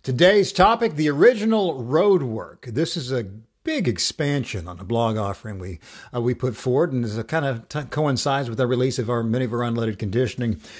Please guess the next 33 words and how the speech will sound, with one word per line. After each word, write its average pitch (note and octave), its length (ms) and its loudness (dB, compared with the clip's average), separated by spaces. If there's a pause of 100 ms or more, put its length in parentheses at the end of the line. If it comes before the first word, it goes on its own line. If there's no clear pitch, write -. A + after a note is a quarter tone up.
(220)
uh, C3 100 2
volumes B2 480 2
where A2 140 -2
we A#2 160 0
talk A#2+ 280 0
about, A2+ 460 -4
uh, A2+ 300 -2
some A#2 260 -2
old D3 260 2
school C#3 220 -2
ways B2+ 300 4
to - 80 -14
train. A2 340 -2
We're A2 60 -2
talking A#2 340 -2
about, A2 400 -2
um, G#2 320 -4
real B2+ 540 0 (400)
old B2+ 280 -2
school C#3 460 0
and A#2+ 160 -2
some C#3 160 -4
of B2+ 60 -2
the B2 60 -4
things C#3 280 -2
that C3 60 -8
seem, B2+ 500 -2
uh, A#2 140 -2
pretty D3+ 220 -6
contrarian, B2 760 0 (320)
uh, A2 300 -4
to B2+ 300 -8
what B2+ 320 -4